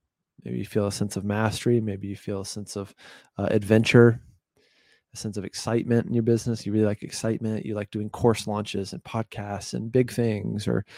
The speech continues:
uh, writing a book every year and doing a big launch and a book tour, or who knows what.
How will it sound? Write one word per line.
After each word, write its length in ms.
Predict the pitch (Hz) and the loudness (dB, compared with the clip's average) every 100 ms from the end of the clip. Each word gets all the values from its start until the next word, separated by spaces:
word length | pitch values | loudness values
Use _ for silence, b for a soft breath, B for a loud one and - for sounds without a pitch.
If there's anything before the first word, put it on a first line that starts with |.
| B - | B -4
uh, 180 | 101 101 | 0 2
writing 300 | 101 110 120 | 4 6 6
a 40 | |
book 280 | 110 123 - | 6 6 6
every 240 | 113 110 107 | 4 4 4
year 220 | 107 101 | 4 4
and 100 | 98 | 2
doing 180 | 107 110 | 2 2
a 60 | |
big 180 | 104 101 | 0 0
launch 460 | 101 110 - - 104 | 0 0 0 -4 -4
and 80 | |
a 40 | 104 | -2
book 200 | 110 - | -2 -2
tour, 360 | - 101 98 - | 0 0 2 0
or 80 | 101 | 0
who 80 | 123 | 4
knows 300 | 131 120 107 | 4 4 0
what. 220 | - | -4